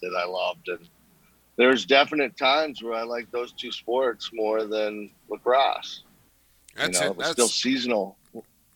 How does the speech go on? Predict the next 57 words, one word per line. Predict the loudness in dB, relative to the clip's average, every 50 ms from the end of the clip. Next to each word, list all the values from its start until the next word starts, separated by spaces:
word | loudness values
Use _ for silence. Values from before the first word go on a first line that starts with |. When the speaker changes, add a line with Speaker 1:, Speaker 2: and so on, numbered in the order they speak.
| _ _
Speaker 1:
Go | -8 -6
ahead. | -4 -4 -4 -6 -8 -14 _ _ -4
Speaker 2:
No, | 0 2
I | 4 4
was | 4 2
just | 2 2 2 2
saying | 2 2 2 2
that's | 2 0 0 0 -2
interesting | -2 -2 -2 0 2 0 0 0 -2 -4 -6 -8 -4
that, | -2 -2 -2 -4 -6 _ _ _
that, | -6 -6 -6 -6 -8
that | -8 -8 -8 -8
you | -12 -12
felt | -10 -6 -6 -6 -6 -4
that | -6 -4 -4 -4 -6
way. | -8 -10 -8 -8 -8 -10 -10 -8
And, | -8 -10 -10 -10 -8
and | -6 -6 -4 -2 -2
I | -2 0
mean, | 2 0 0 0 -4 -12 _ 2
I | 2 4
don't | 4 4 0
know | 0
how | 0 2 2 2 2
accessible | 2 2 4 4 2 2 0 -2 -2 -6 -8
box, | -4 0 2 2 2 2 2 2 2 4 4 2 0
boxes, | -2 -6 -2 2 2 2 2 0 -2 0 -2
outdoor | -2 -2 -2 -4 -4 -4 -2
boxes | 0 0 0 0 0 -4 -8 -8 -6
were | -4 -4 -4 -4
in | -4
Victoria | -6 -8 -8 -6 -6 -4 -4 -2 -4 -2
back | -4 -2 -2 -2 -4 -4
then, | -6 -6 -6 -6
Paul, | -6 -6 -4 -4 -4
but, | -4 -6 -4
like, | -4 -6 -6 -6
was | -8 -8 -6 -6 -2
that | 0 0 0 0
something | 0 -2 -2 -4 -4 -6 -6 -6
that | -6 -6
you | -4 -6 -6
and | -6 -6
Gary | -4 -4 -2 -4 -4
did | -4 -4 -4 -4
as | -4 -4
kids, | -4 -4 -4 -4 -2 -2 -2 -2 -2 -2 -4 -8 -18 -10
go | -8 -6 -6 -4
down | -2 -2 -2 -2 -2
to | -4
the | -8
lacrosse | -8 -2 2 4 6 6 6 6
Speaker 1:
Oh, | 4
Speaker 2:
box? | 2 4 2
Speaker 1:
absol-, | 2 2 4
oh, | 2 4 4 4 2
we, | 0 -2 -2